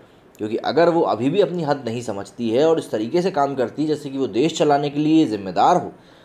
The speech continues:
तो उनको समझना पड़ेगा कि ये उनकी जिम्मेदारी नहीं है, बल्कि उनकी जिम्मेदारी है सिर्फ और सिर्फ शांति से लोगों को प्लेटफॉर्म प्रोवाइड करना जिस पे कि लोग अपनी बात रख सकें, थोड़ा बहुत वो पैसा कमाएं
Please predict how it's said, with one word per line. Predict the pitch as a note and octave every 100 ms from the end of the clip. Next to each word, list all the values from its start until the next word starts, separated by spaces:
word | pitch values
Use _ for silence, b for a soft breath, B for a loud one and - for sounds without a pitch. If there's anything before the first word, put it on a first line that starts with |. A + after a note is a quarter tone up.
| B B -
तो | G#3
उनको | G#3+ G#3
समझना | F3 F#3+ G3 D#3+
पड़ेगा | B2 A2 D3+
कि | G3+
ये | F#3+
उनकी | D#3+ E3
जिम्मेदारी | C3 C3 B2 A#2 G#2+
नहीं | A2+ D#3
है, | C3 D#3+
बल्कि | C3+ C3+ B2
उनकी | A#2 A2+
जिम्मेदारी | G2+ G2 G2+ E3 E3
है | E3+ - - - -
सिर्फ | - A3+
और | G3+
सिर्फ | G3 G3
शांति | D#3+ C#3+ D3+ G3
से |
लोगों | D#3 C3+ D3
को |
प्लेटफॉर्म | C3 G#2+ - C3
प्रोवाइड | D3 D3 D3+
करना | D3+ E3
जिस | E3+
पे | - B2+
कि |
लोग | A#2+ A2+
अपनी | G#2+ G#2
बात | D#2+ F#2
रख | B2+ -
सकें, | D#3 F3+ F#3+ B B B
थोड़ा | A3 A#3
बहुत | F3+ D3
वो | C3
पैसा | G#2 F#2+ D#3
कमाएं | D#3 D#3+